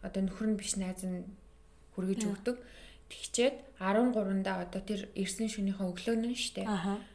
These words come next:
Speaker 1: 13-ныхын өглөө шанын хүүхдээ аа нөгөө эмчт нь одоо жирэмсний эмчин, жирэмсний эмчтэй үзүүлэхээр яхаан тархах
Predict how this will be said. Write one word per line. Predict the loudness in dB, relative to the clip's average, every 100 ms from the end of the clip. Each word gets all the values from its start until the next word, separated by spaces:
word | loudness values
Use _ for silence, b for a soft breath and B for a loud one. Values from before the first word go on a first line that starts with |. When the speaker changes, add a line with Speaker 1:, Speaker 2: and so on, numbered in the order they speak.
| -6
Speaker 1:
13-ныхын | 2 4 4 2 2 0 0 -2
өглөө | -2 -2 -2
шанын | 0 0 0 0 B B 0
хүүхдээ | 0 4 8 10 8 B B B 0
аа | 4 6 4
нөгөө | 2 2 0 -2 -4 0
эмчт | 2 2 2
нь | 2
одоо | 0 -4 -2
жирэмсний | 2 2 2 2 2
эмчин, | 2 -2 -4 -2
жирэмсний | 0 0 2 2 2
эмчтэй | 0 0 0
үзүүлэхээр | 0 0 -4 -2 0 0
яхаан | -2 -4 -4
тархах | -6